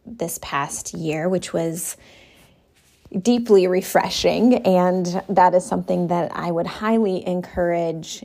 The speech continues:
each of you, um, to do at some point, especially if you are feeling the burden and kind of the weight that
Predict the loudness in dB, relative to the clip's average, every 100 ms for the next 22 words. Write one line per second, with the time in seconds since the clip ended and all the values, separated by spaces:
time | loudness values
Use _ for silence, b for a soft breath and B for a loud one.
0 | -14 -2 -2 2 0 0 0 0 2 0
1 | -2 B B B B 0 2 4 2 -2
2 | -4 -8 -6 0 4 6 6 2 0 2
3 | 2 -2 -4 -6 -4 -4 -4 0 0 0
4 | 0 2 0 0 -2 -2 -4 -8 -6 -6
5 | -8 -10 -14 -8 -8 -6 -10 -8 -8 -8
6 | -8 -8 -8 -8 -8 -8 -12 b b b
7 | b b -6 -4 -4 -6 -8 -8 -6 -6
8 | -4 -2 -2 0 -2 -2 -6 -10 -10 -8
9 | -6 -6 -8 -10 -16